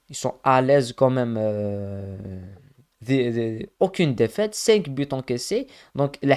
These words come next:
Hounaf championnat, c'est un championnat d'un Nadar de Felles. C'est la G S K, mais imagine, G S K n'est, même G S K est Guinée. Elle est beaucoup mieux classée que la G S K est Guinée, on connaît.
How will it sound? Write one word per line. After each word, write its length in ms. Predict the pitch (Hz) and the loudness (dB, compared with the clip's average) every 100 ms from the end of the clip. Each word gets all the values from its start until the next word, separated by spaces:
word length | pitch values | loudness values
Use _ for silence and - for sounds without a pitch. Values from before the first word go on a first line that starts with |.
| - | 2
Hounaf 260 | 208 165 - | 0 0 -2
championnat, 360 | 143 - 143 | -4 -4 -4
c'est 160 | 151 214 | -4 -4
un 80 | 180 | -4
championnat 480 | 190 180 180 190 | -4 -4 -4 -4
d'un 200 | 190 180 | 0 0
Nadar 300 | 165 139 190 | 2 2 0
de 80 | 185 | -4
Felles. 260 | - 110 98 - _ _ | -8 -6 -6 -10 _ _
C'est 140 | 139 | -2
la 140 | 139 143 | 0 0
G 140 | 123 | 2
S 180 | 127 127 | 2 2
K, 100 | 131 | -4
mais 80 | 123 | -4
imagine, 360 | 127 123 - 135 | -6 -10 -8 -6
G 140 | 120 | -2
S 120 | 117 | -2
K 60 | - | -2
n'est, 160 | 123 117 | -2 -2
même 580 | 135 117 117 123 131 | -6 -6 -6 -6 -6
G 120 | 127 123 | -2 0
S 160 | 123 | 0
K 80 | - | -2
est 140 | 127 | -4
Guinée. 320 | 110 131 123 - - - _ _ | -2 -6 -6 -8 -18 -20 _ _
Elle 180 | 120 123 | -2 0
est 60 | 123 | -2
beaucoup 440 | 123 151 165 170 | 0 0 2 0
mieux 240 | 156 160 | 2 2
classée 420 | 151 147 143 135 135 | 2 4 2 2 -2
que 100 | 131 | 2
la 140 | 123 | 0
G 140 | 113 | 2
S 180 | 120 120 | 0 0
K 60 | - | -2
est 160 | 117 | -4
Guinée, 180 | 113 117 | -4 -4
on 160 | 107 110 | -4 -2
connaît. 300 | 175 233 | 0 0